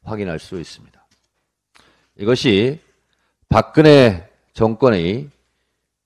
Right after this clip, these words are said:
지역지도 맞춤형 지역경제 활성화 대책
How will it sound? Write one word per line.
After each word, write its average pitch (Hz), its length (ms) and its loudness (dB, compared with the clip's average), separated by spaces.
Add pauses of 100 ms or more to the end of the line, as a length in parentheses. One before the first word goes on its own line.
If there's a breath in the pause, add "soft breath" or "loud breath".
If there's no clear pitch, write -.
지역지도 143 840 4
맞춤형 107 720 -2 (260)
지역경제 131 680 2
활성화 135 460 0
대책 92 500 -4